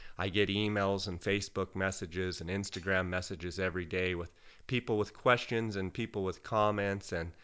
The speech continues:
I appreciate that so much and appreciate the support. And, um, I, I wanna thank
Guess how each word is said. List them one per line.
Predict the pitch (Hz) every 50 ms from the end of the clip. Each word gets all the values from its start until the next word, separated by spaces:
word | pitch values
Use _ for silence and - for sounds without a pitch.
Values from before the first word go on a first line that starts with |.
| - - - - -
I | - 92
appreciate | 92 - - - - 131 123 - - 107 95 92 - -
that | 90 90 90 -
so | - - 101 90
much | 90 87 87 87 85 - - -
and | 87 90 87 90 85
appreciate | 78 98 - - 113 104 - - 107 98 98 -
the | 90
support. | - - 101 - - - 98 98 92 92 87 - -
And, | 85 85 87 90 - - - - - - - - -
um, | - 98 95 95 92 90 85 82 85 82 - - _ - - -
I, | - - - - - _ - - - 95
I | 101
wanna | 101 101 104 107 104 95
thank | - - - 117 113 113 104 - - -